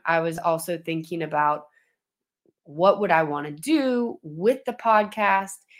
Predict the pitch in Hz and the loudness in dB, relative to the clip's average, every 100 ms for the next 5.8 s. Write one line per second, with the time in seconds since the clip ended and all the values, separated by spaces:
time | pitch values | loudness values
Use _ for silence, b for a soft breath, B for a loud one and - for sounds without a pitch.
0 | b b b _ _ _ 190 185 175 175 | b b b _ _ _ -4 -2 -2 -2
1 | 180 190 202 190 175 170 165 190 180 175 | -4 2 2 4 6 6 2 -2 -4 -6
2 | - 160 - 160 147 147 147 147 143 143 | -8 -8 -8 -8 -8 -8 -8 -10 -12 -12
3 | 147 147 147 147 147 151 147 151 _ - | -14 -10 -8 -6 -6 -8 -12 -16 _ -8
4 | 165 165 165 170 214 190 160 165 165 _ | -2 -2 -2 -2 0 0 0 -4 -10 _
5 | _ _ _ _ - 170 170 170 | _ _ _ _ -4 2 2 2